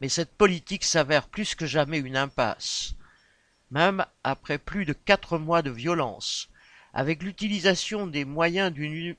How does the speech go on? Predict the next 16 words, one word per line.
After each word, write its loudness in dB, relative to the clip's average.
d'une -6
armée 2
ultramoderne, -2
les 0
dirigeants 2
israéliens 4
doivent -2
encore 2
reconnaître 0
qu'ils -10
n'ont -6
pas 2
réussi 0
à, 4
entre -4
guillemets, 0